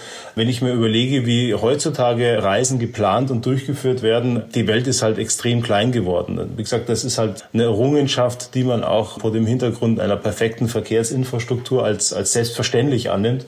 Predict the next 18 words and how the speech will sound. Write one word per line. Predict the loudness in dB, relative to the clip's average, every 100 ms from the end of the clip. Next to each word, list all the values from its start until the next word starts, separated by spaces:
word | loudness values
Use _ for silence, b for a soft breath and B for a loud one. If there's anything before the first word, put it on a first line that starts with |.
| -2
Aber, | 2 2 2 2 0
und | -2 -2
auch | -2 -2
das | 0 0 2
wird | -2 2
wahrscheinlich | 0 2 2 2 0 0
ein | 0 0
Effekt | -2 -4 -6 -4
sein | -2 0 0 0
von | -2 -2 -2
Corona, | -2 -2 0 2 0
und | 0 -2
unser | 0 2 2
Außenminister | 2 0 2 0 2 0
hat's | 0 0
ja | 0
auch | -2 -4
gesagt, | -2 0 0 -2